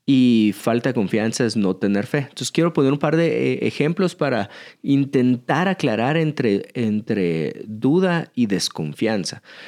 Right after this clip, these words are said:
Por ejemplo, Tomás tuvo duda, eh, pero tuvo confianza. Es decir,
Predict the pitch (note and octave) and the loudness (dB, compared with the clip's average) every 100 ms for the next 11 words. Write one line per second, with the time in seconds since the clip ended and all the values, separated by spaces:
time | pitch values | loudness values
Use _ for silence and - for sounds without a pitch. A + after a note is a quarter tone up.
0 | - - D#3+ F3+ B3+ C#3 - - - - | -10 0 2 2 2 0 -2 -14 -20 -20
1 | - _ F3 E3+ A3 - - - _ E3+ | -20 _ 2 4 2 0 -4 -10 _ 4
2 | E3 D#3+ G3 C3+ F#2+ _ _ _ _ - | 4 6 4 2 -2 _ _ _ _ -2
3 | C3 A#2+ G#2 F#2+ F2+ F2 - _ _ _ | 2 2 2 0 -2 -6 -14 _ _ _
4 | - - _ _ C#3 C3 D3 - - - | -20 -20 _ _ 2 4 2 0 -12 -2
5 | A#2 A2 A2 A#2+ A#2+ F3 F3+ - B2 C3 | 0 2 2 2 2 0 0 0 0 0
6 | - C#3 | 2 0